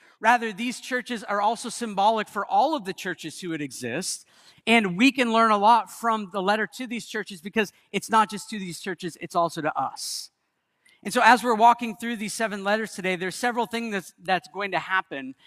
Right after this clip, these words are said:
I'm not gonna be able to read all of it. I won't be able to get into all the context. We're choosing to do a, a big overarching thing over these two chapters. But there's several things that are gonna come up. Jesus is going to remind the church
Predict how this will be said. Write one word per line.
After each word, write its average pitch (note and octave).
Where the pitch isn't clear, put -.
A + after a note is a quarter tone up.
I'm G#3
not A#3+
gonna A3+
be G#3+
able G3+
to F#3
read F#3+
all F3
of F#3
it. G3+
I G3
won't G#3
be G3+
able F#3+
to F#3
get F#3
into F#3+
all F3+
the F3+
context. G3
We're F3+
choosing G3+
to F#3+
do F3+
a, E3
a D#3
big F#3
overarching F#3
thing D3
over F3
these D#3+
two D#3
chapters. E3+
But F#3+
there's F#3+
several C4+
things A3
that -
are G3+
gonna G3
come E3+
up. E3
Jesus A#3+
is A3
going A#3
to A3
remind G3+
the A3
church G3